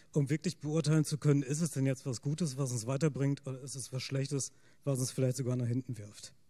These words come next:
Ich mache auf der folgenden Folie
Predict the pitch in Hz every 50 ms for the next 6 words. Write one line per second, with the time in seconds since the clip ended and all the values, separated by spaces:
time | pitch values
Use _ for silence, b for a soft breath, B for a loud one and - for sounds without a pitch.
0 | - - - - - - - _ - _ _ _ _ - - _ - - - b
1 | b b b b b b b b b b b b - - - - - - - -
2 | - - - - - - _ _ _ - _ - - 131 - 139 139 143 143 -
3 | - - - 139 - - 139 131 113 - 139 135 147 151 139 139 135 120 - -
4 | - 131 143 160 165 165 175 170 160